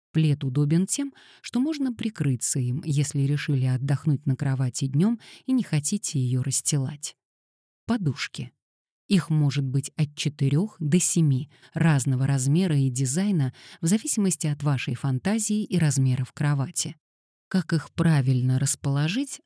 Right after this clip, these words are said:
смотрите на схемах из П Д Ф приложения к данной аудиокниге. Существуют две традиции застила кровати. Наиболее пышно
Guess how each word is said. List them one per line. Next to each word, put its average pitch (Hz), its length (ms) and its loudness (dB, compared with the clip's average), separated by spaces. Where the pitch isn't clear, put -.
смотрите 196 600 -2
на 143 200 2
схемах 233 720 -4
из 160 200 0
П 156 160 -2
Д 143 280 0
Ф 123 120 -10
приложения 139 880 -2
к - 100 -18
данной 202 600 -2
аудиокниге. 135 1000 0
Существуют 226 720 0
две 151 240 2
традиции 147 680 -2
застила 139 560 -2
кровати. 156 640 -2
Наиболее 143 600 4
пышно 143 500 -4